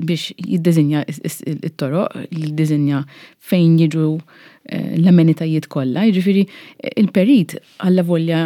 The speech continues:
huwa naqra l-djan hero fil-, fis-sitwazzjoni.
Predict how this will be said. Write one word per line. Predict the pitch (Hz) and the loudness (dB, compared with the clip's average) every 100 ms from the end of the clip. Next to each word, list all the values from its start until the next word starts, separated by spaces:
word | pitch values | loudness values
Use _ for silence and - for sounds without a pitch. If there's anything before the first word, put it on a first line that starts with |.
| - 143 135 - | -4 -10 -14 -6
huwa | 175 180 | 0 2
naqra | 185 175 | 2 0
l-djan | 170 185 180 160 160 151 - | 0 2 2 2 2 0 2
hero | 175 135 131 156 | 2 2 -2 -6
fil-, | - 156 | -6 -6
fis-sitwazzjoni. | 156 160 160 - 160 - 160 - 131 175 180 160 160 | -6 -6 -6 -6 -8 -2 -2 0 -2 0 0 0 -2